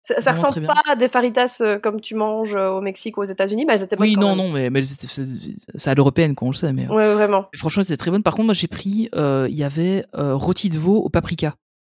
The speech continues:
Speaker 2: C'était
Speaker 1: ça, j'ai
Speaker 2: super
Speaker 1: pas,
Speaker 2: bon.
Speaker 1: j'ai pas pris
Speaker 2: Il y a,
Speaker 1: ça.
Speaker 2: t'avais vraiment un rôti de veau avec une petite croûte de paprika, il était très juteux, pas sec du tout.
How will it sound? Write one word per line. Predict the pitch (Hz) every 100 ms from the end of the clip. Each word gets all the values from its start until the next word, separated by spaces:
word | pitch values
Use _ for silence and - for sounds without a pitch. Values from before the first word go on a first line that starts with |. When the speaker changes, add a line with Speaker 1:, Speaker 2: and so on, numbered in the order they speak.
| _ _ _ _ _ _ _
Speaker 2:
C'était | - 156 226
Speaker 1:
ça, | 233
j'ai | 220 220 220
Speaker 2:
super | 220 185
Speaker 1:
pas, | 208
Speaker 2:
bon. | 214
Speaker 1:
j'ai | 214
pas | 214
pris | 208 202
Speaker 2:
Il | 170
y |
a, | 208
Speaker 1:
ça. | -
Speaker 2:
t'avais | 185
vraiment | 170 190 220 208 160
un | 156
rôti | 190 202
de | 180
veau |
avec | 196 170
une | 151
petite | - - -
croûte | - 208
de | 185
paprika, | 175 - 170 208
il | 208
était | 151 -
très | - 214
juteux, | 185 - 196
pas | 196
sec | - 175
du | 156
tout. | 151